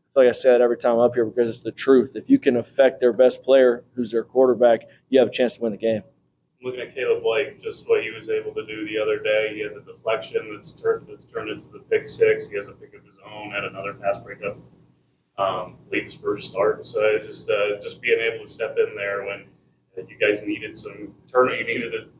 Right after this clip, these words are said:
Speaker 2: needed some turnovers, and you got 'em.
Speaker 1: Yeah, that was, that's another, uh, full circle moment. I've known Caleb for, like, eight years. I mean, I've known him for a long, long time, and he's always had so much talent and potential.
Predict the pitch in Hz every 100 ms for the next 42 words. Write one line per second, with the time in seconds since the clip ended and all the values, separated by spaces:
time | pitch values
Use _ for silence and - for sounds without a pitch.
0 | _ _ - 147 127 - - 120 110 110
1 | 110 117 123 113 110 113 120 104 - -
2 | 135 147 139 180 208 190 - 180 180 151
3 | 151 151 147 135 - 127 127 123 117 113
4 | 101 _ _ - 160 147 151 - 131 120
5 | 127 123 113 120 147 151 139 - - 139
6 | 139 123 - _ _ 127 127 117 127 127
7 | 107 113 117 113 - - _ 120 123 127
8 | 131 131 120 - 117 107 113 120 117 117
9 | 113 113 - 120 120 117 113 120 127 147
10 | 143 127 - 131 123 - 135 135 - -
11 | 127 131 127 - 113 - 117 107 110